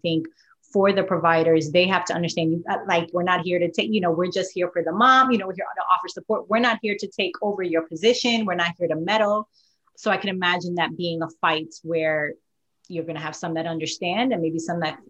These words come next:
and that don't, but to continuously have those conversations so that they can be more open-minded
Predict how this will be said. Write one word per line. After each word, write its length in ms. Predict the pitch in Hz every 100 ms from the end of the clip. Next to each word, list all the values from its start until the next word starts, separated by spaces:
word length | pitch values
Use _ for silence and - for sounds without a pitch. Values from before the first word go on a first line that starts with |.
| - -
and 160 | 160
that 220 | 156 -
don't, 400 | 160 160 185 339 -
but 240 | 156 180 -
to 80 |
continuously 920 | 196 180 170 - 220 196 190 170 175 160
have 520 | 147 - 165 160 151
those 220 | 151 147 -
conversations 1040 | 156 147 143 151 151 - 143 143 139 -
so 220 | - 165 156
that 240 | 151 - 151
they 160 | 156 143
can 300 | - 151 151
be 160 | 160 156
more 300 | 156 156 170
open-minded 960 | 165 156 151 151 156 151 147 147 143